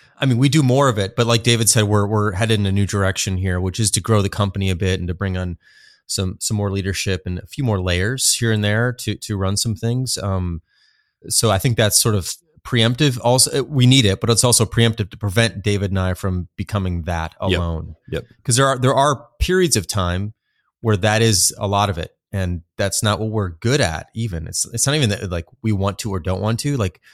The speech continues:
Speaker 1: no one here should be doing something they're not really particularly good at.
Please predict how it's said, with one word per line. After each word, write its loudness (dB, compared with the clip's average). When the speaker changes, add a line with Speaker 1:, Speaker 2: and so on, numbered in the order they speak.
Speaker 1:
no 6
one 4
here 4
should 0
be 2
doing 2
something 0
they're 2
not 0
really -2
particularly -8
good -4
at. -4